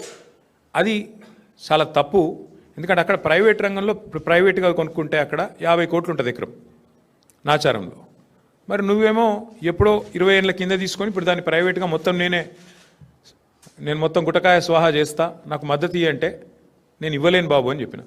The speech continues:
సరే, మాకు డబ్బులు ఆఫర్ చేసినారు, చాలా చేసినారు, "అట్లా కాదు సార్, మీకు ఇంత ఇస్తాం, అంత ఇస్తాం." "Nothing doing, we will not do this, we will not entertain this" అని చెప్పి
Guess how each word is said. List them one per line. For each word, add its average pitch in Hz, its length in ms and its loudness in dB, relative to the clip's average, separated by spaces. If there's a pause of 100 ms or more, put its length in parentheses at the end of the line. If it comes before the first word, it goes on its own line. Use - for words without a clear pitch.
సరే, 185 140 -2
మాకు 170 220 2
డబ్బులు 156 260 2
ఆఫర్ 143 220 2
చేసినారు, 135 460 -4
చాలా 135 160 0
చేసినారు, - 360 -6 (600)
"అట్లా 143 180 0
కాదు 135 160 0
సార్, 135 140 -4
మీకు 131 180 -10
ఇంత 127 140 -10
ఇస్తాం, 123 220 -10
అంత 120 200 -8
ఇస్తాం." - 240 -14 (640)
"Nothing 143 360 -2
doing, 160 220 -2 (680)
we 131 80 -2
will 135 120 -2
not 143 240 2
do 147 100 0
this, 170 180 -2
we 131 100 0
will 127 120 -4
not 135 200 -4
entertain 139 340 -2
this" 123 180 -8
అని 113 120 -6
చెప్పి 113 400 -6